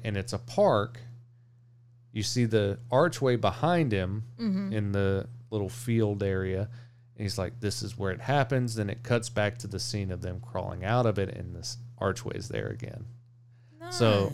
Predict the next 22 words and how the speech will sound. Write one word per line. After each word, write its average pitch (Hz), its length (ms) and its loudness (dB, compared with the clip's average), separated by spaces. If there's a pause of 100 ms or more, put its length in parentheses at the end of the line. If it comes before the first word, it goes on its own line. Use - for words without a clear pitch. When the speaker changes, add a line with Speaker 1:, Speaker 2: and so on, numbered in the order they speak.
(120)
Speaker 2:
Nice. - 100 -16
Speaker 1:
that's 123 240 2
fun 143 220 4
Speaker 2:
Okay. - 80 -2
Speaker 1:
fact 120 260 4
number 104 240 2
one. 107 400 4 (300)
Speaker 2:
Nice. 330 640 -8
All - 100 -8
right. 233 400 -4 (120)
Cool. 202 480 -8 (800)
Speaker 1:
Fun 202 460 4
fact 196 580 0
number 143 800 2 (240)
two. 214 800 6 (500)
Speaker 2:
Oh, - 60 -14
wow. - 220 -12
That's - 140 -14
bright. - 260 -16 (460)
Speaker 1:
Yeah. 95 260 -6 (1160)
Um, 107 680 2 (2750)
<laughs> - 20 -8